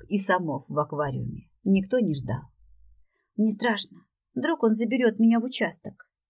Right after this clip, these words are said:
кивнул в сторону мужчины в форме. «А вдруг меня там оставят на целую ночь? Я без тебя не поеду». А малец не так уж и глуп.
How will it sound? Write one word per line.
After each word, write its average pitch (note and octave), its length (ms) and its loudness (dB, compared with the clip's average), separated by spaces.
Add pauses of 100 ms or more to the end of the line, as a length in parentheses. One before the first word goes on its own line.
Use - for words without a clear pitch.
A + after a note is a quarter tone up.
(180)
кивнул F3+ 340 0
в D#3 40 -14
сторону D#3+ 400 -2
мужчины F3+ 400 -6
в - 100 -16
форме. - 380 -12 (800)
«А A#3+ 60 12
вдруг C4 300 4
меня G#3 360 4
там B3+ 320 4
оставят A3 520 2
на G3+ 140 4
целую A3+ 420 2
ночь? G3 400 -6 (640)
Я A#3 260 4
без A#3 200 2
тебя B3 260 2
не B3+ 100 0
поеду». A#3+ 640 0 (760)
А A3+ 120 8
малец A3+ 460 4
не A#3 120 0
так G3 260 -4
уж A3+ 180 -4
и - 20 -6
глуп. D#3 320 -10